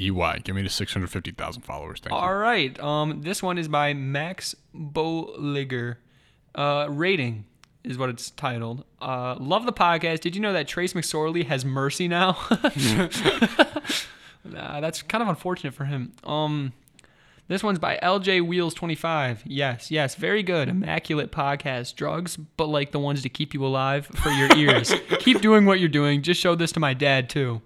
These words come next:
Speaker 2: Awesome. Thanks, L J Wheels twenty-five.
Speaker 1: And quick reminder to everyone watching or listening right now, if you leave a five-star review on iTunes, we will read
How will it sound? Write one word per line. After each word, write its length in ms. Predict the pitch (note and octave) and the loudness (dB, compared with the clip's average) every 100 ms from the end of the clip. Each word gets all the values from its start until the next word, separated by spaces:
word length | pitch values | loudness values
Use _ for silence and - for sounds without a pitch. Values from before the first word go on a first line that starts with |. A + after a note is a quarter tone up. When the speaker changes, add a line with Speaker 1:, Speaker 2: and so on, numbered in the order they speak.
| _ | _
Speaker 2:
Awesome. 420 | - B3+ - B2+ | 0 0 0 -4
Thanks, 320 | A#2+ F#3+ A3 - | -2 0 0 0
L 180 | D#3 D3+ | 0 0
J 240 | C#3+ C#3 | 2 0
Wheels 320 | B2+ B2+ C3+ | 0 0 -2
twenty-five. 600 | - C3+ B2+ F#3+ C3 C#3+ | -4 -4 -4 -4 -4 0
Speaker 1:
And 100 | C#3+ | 0
quick 260 | - D3 - | 4 4 4
reminder 400 | B2 G#2 G#2+ G#2+ | 6 6 6 4
to 140 | - | 2
everyone 480 | F#2+ F#2+ F#2 F2+ F2 | 0 2 2 2 0
watching 580 | F2+ F2 - - F2+ F2 | 0 -2 -2 -6 -6 -6
or 80 | F2+ | -6
listening 380 | F2+ - F2+ F2+ | -4 -4 -2 -2
right 180 | E2+ | -2
now, 240 | F2 G2 F2+ | 2 2 2
if 140 | - | 0
you 100 | A2 | 0
leave 200 | G#2+ G#2+ | 2 0
a 40 | F2+ | -2
five-star 540 | - G2+ G2 - F#2+ | 0 0 -2 -2 -2
review 280 | F2+ F#2 F#2 | -2 -2 -2
on 160 | F2+ F2 | -2 0
iTunes, 500 | F#2+ F#2+ G2+ F2 F#2+ | 0 0 -2 0 0
we 80 | |
will 200 | G#2+ G2 | 0 0
read 420 | F2+ G#2 A2+ A2+ | -2 0 2 0